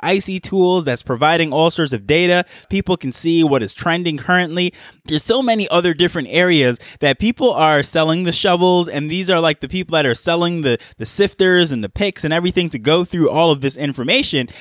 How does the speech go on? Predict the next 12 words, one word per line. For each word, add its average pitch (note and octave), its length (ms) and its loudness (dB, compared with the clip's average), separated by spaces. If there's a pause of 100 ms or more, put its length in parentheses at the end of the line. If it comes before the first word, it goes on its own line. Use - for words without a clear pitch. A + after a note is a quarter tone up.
(140)
And C#3 280 0
they're A3+ 180 2
not F#3+ 300 0
necessarily E3 560 -2
in D3 180 0
the C#3 80 0
space D3 420 0
of B2 300 0 (280)
trying G3 360 0
to F3 100 0
find D#3+ 380 0
gold. E3+ 460 2